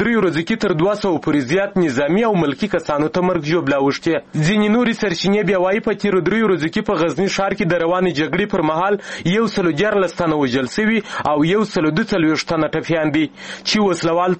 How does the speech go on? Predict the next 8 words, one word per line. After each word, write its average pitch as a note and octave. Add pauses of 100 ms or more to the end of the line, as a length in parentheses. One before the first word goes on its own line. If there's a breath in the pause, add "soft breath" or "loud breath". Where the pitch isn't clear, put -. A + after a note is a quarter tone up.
طالبان، F#3 (300 loud breath)
افغان E3+
پوځیان F3+
او F#3 (120)
ملکي E3
کسان D#3
هم D3+
پکښې D#3+